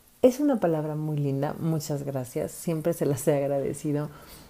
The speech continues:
pero yo creo que mis hijos son especiales los tres. Entonces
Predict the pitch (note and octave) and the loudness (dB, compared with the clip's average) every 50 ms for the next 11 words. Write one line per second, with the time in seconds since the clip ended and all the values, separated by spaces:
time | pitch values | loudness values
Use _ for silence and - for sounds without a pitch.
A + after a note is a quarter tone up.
0 | - - - - F#3 G3+ A3 A3 A#3 A#3+ A#3 A#3+ G#3 F3+ E3+ - F#3+ F3+ F#3+ F3+ | -20 -8 -2 4 8 10 10 10 10 8 6 6 4 4 4 2 0 0 0 0
1 | F3+ F3+ F3+ F3 F3+ - D#3 D3 - D#3 D#3 E3 E3 - - - - - D3+ D3 | 0 -2 -2 -2 -4 -6 -6 -6 -4 -4 -4 -4 -6 -10 -14 -14 -10 -8 -8 -8
2 | - - - - B2+ - - - - - - - - - - - - - - - | -6 -6 -6 -6 -6 -8 -12 -18 -20 -20 -20 -20 -20 -20 -20 -20 -20 -18 -10 -4
3 | E3 E3+ E3+ E3+ D#3+ - F3+ F3+ F3+ E3+ - F#3 F#3 F#3 F#3 F3 - | -2 0 0 2 2 2 2 2 2 2 2 4 4 4 4 2 0